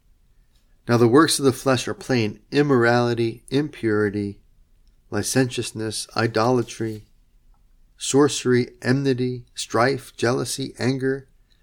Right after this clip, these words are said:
selfishness, dissension, party spirit, envy, drunkenness, carousing, and the like. I warn you, as I warned you before,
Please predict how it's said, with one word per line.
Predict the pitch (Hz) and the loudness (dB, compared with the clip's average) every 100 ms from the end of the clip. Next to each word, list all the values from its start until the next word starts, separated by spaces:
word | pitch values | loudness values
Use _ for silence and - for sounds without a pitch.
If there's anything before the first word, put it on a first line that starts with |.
| - | -14
selfishness, | - 120 131 - 120 - 123 - - - _ _ _ _ _ _ | -4 -2 0 -2 -8 -10 -10 -10 -16 -20 _ _ _ _ _ _
dissension, | 107 101 131 135 131 131 123 | -6 0 2 2 0 -6 -6
party | - 117 135 | -2 0 2
spirit, | 127 - 123 123 120 127 - - | -2 -6 0 2 2 -2 -10 -4
envy, | 117 127 123 131 123 - _ _ _ _ _ - | -2 -2 -4 -6 -6 -14 _ _ _ _ _ -10
drunkenness, | 101 123 127 131 123 123 - | 0 0 0 -2 -2 -4 -6
carousing, | - 107 107 123 139 120 135 | -6 0 2 2 0 -2 -6
and | 110 98 | -6 -6
the | 95 | -6
like. | 104 123 - - _ _ _ _ _ _ _ _ _ _ _ _ _ _ _ - | -4 -6 -8 -18 _ _ _ _ _ _ _ _ _ _ _ _ _ _ _ -4
I | 107 | -2
warn | 104 147 147 | 4 4 4
you, | 110 95 95 | 0 -2 -6
as | 104 | -4
I | 107 | -2
warned | 104 117 135 131 | 0 0 0 0
you | |
before, | 123 120 - 110 98 95 | -4 -6 -8 -6 -6 -8